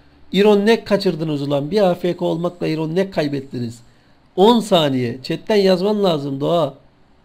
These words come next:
Doğaç. Yedi, altı, dört,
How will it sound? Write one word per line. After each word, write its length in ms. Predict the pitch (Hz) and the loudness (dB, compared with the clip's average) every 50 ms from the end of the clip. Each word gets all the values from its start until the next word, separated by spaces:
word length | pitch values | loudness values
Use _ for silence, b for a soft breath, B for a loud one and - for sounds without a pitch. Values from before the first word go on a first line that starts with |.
| _ _ - 131 | _ _ -10 -2
Doğaç. 520 | 147 185 214 240 220 233 - - - - - - - - - _ - _ _ - - _ _ _ _ _ - | 2 4 4 4 4 2 -4 -12 -14 -14 -18 -20 -20 -20 -20 _ -20 _ _ -20 -20 _ _ _ _ _ -6
Yedi, 500 | 170 190 220 196 196 247 247 381 - - - - _ _ _ _ _ - - | -2 0 0 2 2 4 2 2 2 0 -12 -20 _ _ _ _ _ -10 -4
altı, 440 | 370 440 466 453 466 - - - 453 480 480 466 - _ _ _ _ _ _ _ _ _ _ _ _ _ 294 - - - | 0 0 0 0 0 -6 -4 0 0 0 0 -2 -8 _ _ _ _ _ _ _ _ _ _ _ _ _ -20 -20 -6 -4
dört, 300 | 262 415 427 403 - | -2 0 0 -2 -4